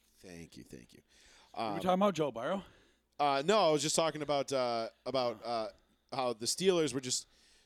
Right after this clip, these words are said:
Speaker 1: no matter what, like, whenever Ben was under center, there was just, they were never out of it. And he was just a
Speaker 2: Mm.
Speaker 1: thorn in your balls. And
Speaker 2: There's a
Speaker 1: you would
Speaker 2: reason
Speaker 1: just
Speaker 2: why he was there for eighteen years, never had a
Speaker 1: Well,
Speaker 2: losing season.
Speaker 1: uh, no, they've had losing seasons.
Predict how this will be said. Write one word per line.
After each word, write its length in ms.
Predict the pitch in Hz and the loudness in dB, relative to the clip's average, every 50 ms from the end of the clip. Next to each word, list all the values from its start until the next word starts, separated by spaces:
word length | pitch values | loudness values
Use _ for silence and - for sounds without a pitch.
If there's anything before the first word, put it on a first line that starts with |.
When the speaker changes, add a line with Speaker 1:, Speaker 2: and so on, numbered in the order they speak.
| _ - | _ -6
Speaker 1:
no 80 | 131 151 | -2 2
matter 220 | 170 190 185 170 | 2 4 4 4
what, 360 | 147 131 139 147 147 123 120 | 2 2 0 0 0 0 -2
like, 140 | 123 123 110 | -4 -4 -2
whenever 260 | 120 127 135 135 135 | -2 0 0 0 0
Ben 240 | 123 - 131 127 131 | 0 0 -2 -2 -2
was 160 | 131 123 110 | -2 -2 -2
under 160 | 127 123 120 110 | -2 -4 -4 -4
center, 380 | - - 110 110 123 127 127 113 _ _ _ _ - | -4 -4 -4 -4 -4 -6 -6 -8 _ _ _ _ -4
there 120 | 127 123 | -2 0
was 120 | 120 117 113 | 0 0 -2
just, 420 | 120 113 - - - - 117 117 | -2 -4 -4 -6 -8 -14 -14 -8
they 100 | 131 139 131 | -6 -4 -2
were 120 | 127 123 | -4 -4
never 260 | 123 127 117 107 104 | -4 -6 -6 -4 -4
out 160 | 92 90 87 76 | -6 -6 -8 -10
of 60 | 65 | -12
it. 100 | 80 _ _ _ _ _ _ _ _ _ _ _ _ _ _ _ _ _ - - | -20 _ _ _ _ _ _ _ _ _ _ _ _ _ _ _ _ _ -12 -10
And 120 | 147 151 | -8 -4
he 60 | 151 151 | -4 -2
was 80 | 143 | 0
just 120 | - - - | 0 0 -2
a 40 | 139 | -4
Speaker 2:
Mm. 100 | 95 - - | -6 -2 -2
Speaker 1:
thorn 300 | - 143 151 160 160 160 | 0 0 2 0 0 0
in 100 | 151 147 | -2 -2
your 100 | 139 110 | -4 -4
balls. 480 | - - 127 117 117 107 90 87 - | -2 0 0 0 2 0 0 -2 -4
And 60 | - 120 | -4 -4
Speaker 2:
There's 120 | 123 127 | -4 -2
a 20 | |
Speaker 1:
you 40 | - | -2
would 60 | 135 131 | 0 -2
Speaker 2:
reason 80 | 131 107 | -2 -2
Speaker 1:
just 60 | 123 | -2
Speaker 2:
why 100 | 120 110 | 0 0
he 40 | 107 | 0
was 140 | 104 95 85 | -2 -2 -4
there 100 | 110 123 | -4 -4
for 80 | - 107 | -2 -4
eighteen 360 | 98 104 98 - 110 101 98 | -6 -6 -6 -8 -8 -6 -4
years, 260 | 110 120 117 110 95 | -4 -4 -4 -4 -4
never 180 | 92 101 107 101 95 | -6 -6 -4 -2 -2
had 100 | 113 - | -2 0
a 60 | - | 2
Speaker 1:
Well, 100 | 208 - | 2 2
Speaker 2:
losing 240 | 117 110 104 98 - | 2 0 -4 -6 -8
season. 400 | - 110 247 - 104 104 104 90 | -4 -4 -4 -4 -2 -4 -4 -6
Speaker 1:
uh, 200 | - - - - 175 185 170 131 - | -8 -18 -20 -18 -16 -16 -16 -10 -2
no, 240 | 175 180 160 135 127 | 2 2 2 2 2
they've 140 | 131 165 208 | -2 -2 -2
had 160 | 254 226 175 | -2 -4 -4
losing 220 | 143 123 92 90 | -4 -6 -6 -6
seasons. 60 | - | -2